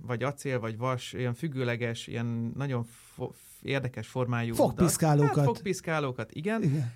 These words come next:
Speaker 1: amik egy adott ponton kiadva Mandelának a, a portréját adják ki oldalról,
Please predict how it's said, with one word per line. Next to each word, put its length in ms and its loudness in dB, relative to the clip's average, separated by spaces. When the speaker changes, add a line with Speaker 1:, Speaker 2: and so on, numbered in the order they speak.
Speaker 1:
amik 300 2
egy 120 2
adott 460 4
ponton 600 0
kiadva 560 0
Mandelának 640 0
a, 220 2
a 320 -4
portréját 560 -2
adják 320 -2
ki 140 -10
oldalról, 580 -2